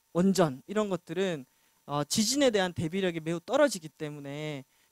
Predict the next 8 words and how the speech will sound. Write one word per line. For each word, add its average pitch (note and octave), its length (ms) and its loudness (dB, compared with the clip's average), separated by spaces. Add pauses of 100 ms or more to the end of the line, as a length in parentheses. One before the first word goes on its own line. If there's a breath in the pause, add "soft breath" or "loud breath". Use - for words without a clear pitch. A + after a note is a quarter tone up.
(100)
만일의 G3+ 400 0
사태를 F#3 460 -4
고려해서, F3+ 640 -2
또 B3+ 360 -4
월성 D#4 360 2
원전 C4+ 240 2
같은 A3+ 240 -2
경우에는 G3+ 440 0